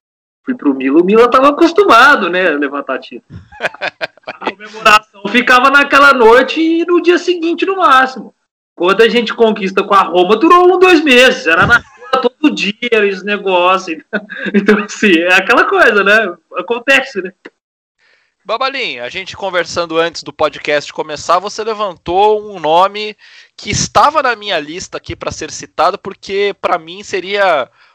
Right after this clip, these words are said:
Speaker 2: uma, uma falta muito grande não citar esse enorme jogador de um metro e sessenta, eu não sei <laughs> quanto que ele tinha de altura.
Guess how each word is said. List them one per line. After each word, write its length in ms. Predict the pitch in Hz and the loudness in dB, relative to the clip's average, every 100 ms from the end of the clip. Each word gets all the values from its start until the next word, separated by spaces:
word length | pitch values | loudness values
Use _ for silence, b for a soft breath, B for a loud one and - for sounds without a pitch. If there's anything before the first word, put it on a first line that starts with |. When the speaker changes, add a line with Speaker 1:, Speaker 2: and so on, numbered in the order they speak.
| _ | _
Speaker 2:
uma, 680 | 147 156 175 170 156 131 123 | -20 -6 -2 0 0 -2 -6
uma 240 | - 151 165 | -12 -4 -4
falta 420 | - 185 190 190 | 0 0 0 -6
muito 360 | 156 254 - 196 | -10 -16 -14 -12
grande 440 | 139 147 208 202 | -4 -4 -4 -6
não 160 | 170 185 | -10 -10
citar 480 | - - 147 156 | -14 -6 0 0
esse 280 | 165 - - | -2 -10 -10
enorme 560 | 160 160 160 208 285 254 | -10 -6 -2 -2 -2 -4
jogador 560 | 180 175 151 139 170 | -4 0 -2 -2 -8
de 100 | 160 | -8
um 80 | 156 | -14
metro 360 | 139 165 175 143 | -6 -6 -6 -14
e 40 | |
sessenta, 540 | - 135 - 160 151 147 | -14 -14 -10 -10 -8 -12
eu 40 | |
não 60 | 165 | -12
sei 160 | 165 | -10
<laughs> 400 | - - _ _ - | -10 -12 _ _ -10
quanto 20 | |
que 80 | - | -6
ele 80 | 147 | -6
tinha 240 | - 143 | -6 -12
de 60 | 131 | -8
altura. 360 | 123 120 185 | -8 -4 -6